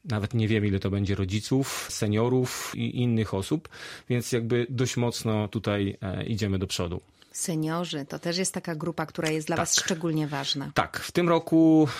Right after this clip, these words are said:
Speaker 1: rozpoczęliśmy projekt Aktywny Senior. Rozpoczęła się jego druga edycja.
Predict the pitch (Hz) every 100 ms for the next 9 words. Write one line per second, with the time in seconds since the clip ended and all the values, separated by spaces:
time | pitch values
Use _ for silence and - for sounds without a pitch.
0 | - 113 117 - 117 135 135 127 131 123
1 | 120 117 117 104 - 127 127 107 - 110
2 | - 123 113 104 107 92 107 131 _ -
3 | 113 - 113 113 113 117 113 107 127 117
4 | 104 95 - 127